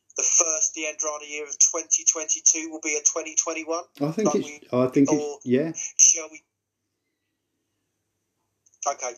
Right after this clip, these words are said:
Speaker 1: we'll do that. 'Cause I was gonna do it, uh, 'cause we've got a new one to pick, and we're gonna have another one in at least before the end of the year. Um, but shall we wait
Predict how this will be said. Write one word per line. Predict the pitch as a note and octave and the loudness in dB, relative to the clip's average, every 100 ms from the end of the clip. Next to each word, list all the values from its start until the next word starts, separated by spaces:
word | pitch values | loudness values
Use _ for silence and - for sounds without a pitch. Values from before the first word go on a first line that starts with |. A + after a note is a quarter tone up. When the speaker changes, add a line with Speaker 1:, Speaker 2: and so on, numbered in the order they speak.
| _ | _
Speaker 1:
we'll | B2 | -2
do | A#2+ - | 0 0
that. | - | -4
'Cause | C#3+ | -4
I | |
was | D3 | -4
gonna | D3+ | -4
do | C3+ D3 | -4 -4
it, | C#3+ C#3 - - _ | -6 -8 -16 -18 _
uh, | C#3 - | 0 0
'cause | |
we've | C#3 | -2
got | C#3+ D3+ | -4 -6
a | - | -4
new | D3+ | -6
one | C#3+ C#3 | -4 -4
to | - - | -4 -2
pick, | F3 - - - | -2 -2 -6 -10
and | D3 | -10
we're | C3+ | -6
gonna | C3+ | -4
have | B2+ C3 | -4 -6
another | C#3 C#3+ | -6 -6
one | C3+ C3+ | -4 -6
in | C3+ C3 | -6 -8
at | D3 - | -6 2
least | D3 D3+ - - | 2 4 2 2
before | C3 C3+ | -2 -2
the | B2 B2 | 0 -2
end | B2 | -4
of | |
the | A#2+ | -10
year. | A#2+ C#3 - - - - - _ | -2 0 0 -6 -10 -20 -20 _
Um, | B2+ B2 B2 B2 A#2+ _ _ _ _ _ _ _ _ _ _ - | -2 0 -2 -8 -20 _ _ _ _ _ _ _ _ _ _ -4
but | C#3+ B2+ - | -2 2 4
shall | D3 | 2
we | C#3+ C3+ | 0 -6
wait | C3+ C#3 | -6 -6